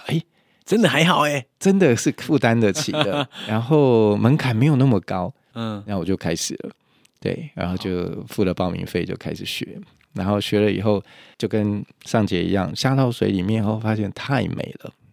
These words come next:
Speaker 2: 嗯。
Speaker 1: 光台湾的海域就太漂亮。后来又慢慢去了更多地方，就发现当然海真的很美，而且很多未知的东西。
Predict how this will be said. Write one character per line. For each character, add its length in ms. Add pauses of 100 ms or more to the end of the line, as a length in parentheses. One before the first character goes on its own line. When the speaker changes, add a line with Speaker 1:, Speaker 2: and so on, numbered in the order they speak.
Speaker 2:
嗯。 180
Speaker 1:
光 180
台 220
湾 160
的 80
海 160
域 120
就 140
太 160
漂 240
亮。 180 (460)
后 200
来 120
又 140
慢 180
慢 160
去 160
了 100
更 180
多 180
地 180
方， 260 (220)
就 640
发 180
现 420 (120)
当 120
然 80
海 240 (220)
真 180
的 140
很 160
美， 180 (260)
而 80
且 200
很 160
多 400
未 160
知 220
的 100
东 240
西。 260